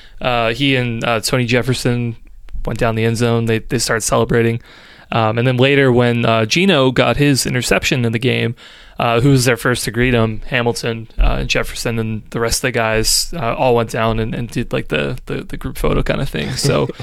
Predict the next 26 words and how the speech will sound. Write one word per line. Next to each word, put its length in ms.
<laughs> 280
um, 440
I 100
mean, 120
that's, 220
that's 240
awesome. 640
Um, 640
awesome 380
that 140
they 100
have 180
such 200
camaraderie. 580
It's 220
very, 500
it 220
seems 240
very 220
clear 260
from 160
that 100
position 380
group 240
that, 340
uh, 360